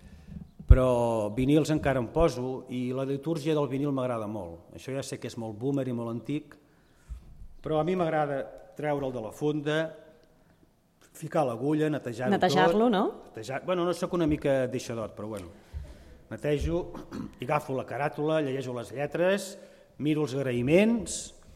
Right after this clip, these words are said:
Speaker 1: qui toca cada cançó, o sigui, com si fos un llibre, m'ho, m'ho empapo tot. Ara, amb les xarxes, el que trobo que ha sortit perdent és la, el, el, el melòman, l'aficionat a la música, que vol saber, anar més enllà de la cançó.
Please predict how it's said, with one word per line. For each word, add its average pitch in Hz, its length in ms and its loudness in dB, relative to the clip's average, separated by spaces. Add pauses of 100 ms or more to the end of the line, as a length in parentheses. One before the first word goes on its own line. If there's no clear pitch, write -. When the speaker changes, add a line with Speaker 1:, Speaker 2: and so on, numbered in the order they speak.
(420)
Speaker 1:
qui 170 160 -4
toca 165 180 4
cada 143 300 4
cançó, 131 320 0 (320)
o 147 60 -2
sigui, 127 280 -8
com 131 160 -10
si 147 80 -10
fos 165 240 2
un 135 80 0
llibre, 110 240 -8
m'ho, 120 240 -8
m'ho 123 140 -6
empapo 127 420 -2
tot. 104 220 -8
Ara, 208 340 8
amb 151 240 6
les 147 160 -2
xarxes, 202 540 2 (520)
el 135 140 -4
que 143 80 -2
trobo 190 320 6
que - 80 -4
ha - 60 -2
sortit 170 260 0
perdent 170 460 4 (1300)
és 165 280 4
la, 170 160 6 (260)
el, 135 120 0 (100)
el, 131 420 2 (640)
el 135 160 2
melòman, 175 520 6 (340)
l'aficionat 143 400 -2
a 156 80 6
la 160 80 6
música, 170 280 4
que 151 140 2
vol 151 160 6
saber, 147 240 0
anar 147 160 2
més 151 240 4
enllà 139 240 2
de 110 80 -2
la 107 140 -4
cançó. 90 340 -10